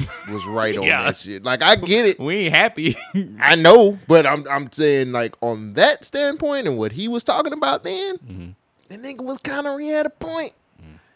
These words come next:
Speaker 1: Y'all gotta stop doing this shit. But, I mean, <sighs> we knew we were gonna get fucked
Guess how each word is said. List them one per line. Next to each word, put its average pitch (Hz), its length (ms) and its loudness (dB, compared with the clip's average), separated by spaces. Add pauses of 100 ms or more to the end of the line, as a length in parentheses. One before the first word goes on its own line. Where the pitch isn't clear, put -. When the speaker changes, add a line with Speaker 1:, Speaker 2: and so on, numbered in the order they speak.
(140)
Speaker 1:
Y'all 240 180 -2
gotta 254 240 -4
stop 277 380 -2
doing 339 300 -2
this 302 200 -8
shit. 311 380 -4 (680)
But, 208 360 0 (200)
I 285 100 2
mean, 311 420 -6 (180)
<sighs> 226 100 -8 (2500)
we 311 180 4
knew 240 140 -4
we 175 120 -2
were 143 120 -2
gonna 110 200 -6
get 98 160 -12
fucked - 440 -10